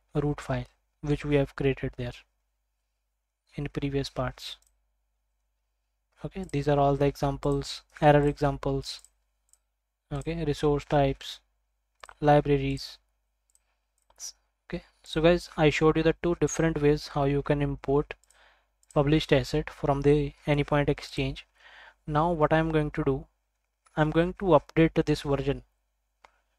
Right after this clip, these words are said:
So presently this, uh, raml version is one point zero point zero. So I'm going to, uh, uh, publish one new version. Okay, and we will see how you can import a newly updated version from Anypoint Exchange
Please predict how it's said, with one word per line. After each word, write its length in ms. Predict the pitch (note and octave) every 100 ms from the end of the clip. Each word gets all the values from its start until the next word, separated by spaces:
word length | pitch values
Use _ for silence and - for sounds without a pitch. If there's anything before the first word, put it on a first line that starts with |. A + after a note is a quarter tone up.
| _ _
So 160 | - D3
presently 580 | D3 C#3+ D#3 D#3+ E3+
this, 320 | E3+ D#3+ - D#3+
uh, 260 | D3+ D3
raml 280 | C#3 D3 D#3+
version 260 | D#3+ D3+ D#3+
is 140 | D#3+
one 220 | D3+ D3
point 260 | D3+ E3 D#3
zero 200 | D3 D3
point 260 | - D3 C#3+
zero. 240 | C3+ B2+ _ _ _ _ _ -
So 180 | -
I'm 140 | E3+ D#3+
going 220 | E3 E3+ -
to, 260 | G3 F#3 D#3+
uh, 160 | C#3+ - _ _ _ - _ _ _ -
uh, 220 | D3 C#3 -
publish 320 | - - G3 F#3
one 200 | F3 D#3
new 180 | E3
version. 360 | D3 C#3 C#3+ C3 _ _ _ _ _ _ _ _ _ _ _ D3
Okay, 200 | C#3 G3
and 200 | F#3+ D#3+
we 120 | E3
will 180 | E3+ E3+
see 200 | - F3+
how 160 | D#3
you 160 | E3+ E3
can 180 | E3+ E3
import 320 | D#3 D#3+ E3+
a 60 |
newly 480 | D#3+ D3+ D#3 E3 F3
updated 540 | E3 - - D3 D#3+ D3
version 380 | C#3+ D#3+ E3+
from 220 | F3 D#3 D3
Anypoint 400 | C#3+ C#3+ D#3 D3+
Exchange 600 | - - D3 D#3 -